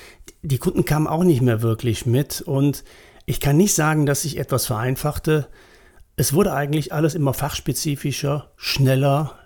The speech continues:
lauter und damit komplizierter. Und dann kam dieser eine Tag, der alles veränderte. Es war wieder einmal Amazon Prime Day, der Tag, wo man ja so gerne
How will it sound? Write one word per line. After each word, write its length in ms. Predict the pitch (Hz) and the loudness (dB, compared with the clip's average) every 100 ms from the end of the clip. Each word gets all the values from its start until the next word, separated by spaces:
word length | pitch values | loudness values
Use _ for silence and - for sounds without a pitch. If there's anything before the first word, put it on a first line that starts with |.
| _ | _
lauter 800 | 131 107 110 127 - 127 127 - - | 0 2 2 0 2 2 2 -2 -14
und 220 | - 123 | -2 0
damit 300 | 104 117 135 | 2 -2 -4
komplizierter. 920 | - 139 123 135 - 143 131 - 85 - - - - _ _ _ - - - | -4 -4 -2 -4 -2 -2 -2 -4 -6 -8 -20 -20 -20 _ _ _ -20 -20 0
Und 200 | 135 123 | 4 4
dann 340 | 147 254 254 - | 4 0 -4 -10
kam 220 | - 135 | -2 0
dieser 320 | 120 131 123 - | 0 0 -2 0
eine 300 | 131 185 196 | 4 4 4
Tag, 440 | 123 120 131 - - _ _ _ - - | 0 0 -2 -10 -20 _ _ _ -8 -2
der 160 | 107 | 0
alles 380 | 101 113 - - - | 0 -2 -6 -14 -10
veränderte. 800 | - 131 120 98 92 - 98 - - - - _ - _ _ _ - - - - _ - | -2 0 0 -2 -2 -8 -12 -12 -20 -20 -20 _ -20 _ _ _ -20 -20 -20 -20 _ 0
Es 200 | 160 143 | 2 4
war 180 | 214 190 | 4 6
wieder 320 | 240 147 127 | 6 4 4
einmal 540 | 117 113 113 131 131 - - - - | 2 4 4 2 0 -4 -20 -20 -2
Amazon 600 | 147 202 202 175 175 170 - - | 2 4 4 6 6 4 -2 10
Prime 500 | - 135 104 110 107 | 10 10 6 4 2
Day, 340 | 92 95 95 - - - | 2 0 -2 -6 -16 -2
der 240 | 123 120 | 0 2
Tag, 380 | 127 131 131 - - | 2 0 -2 -4 0
wo 180 | 127 | 4
man 160 | 127 120 | 4 4
ja 120 | 120 | 2
so 180 | 107 95 | 0 0
gerne 540 | 104 104 117 123 117 | 0 2 4 4 2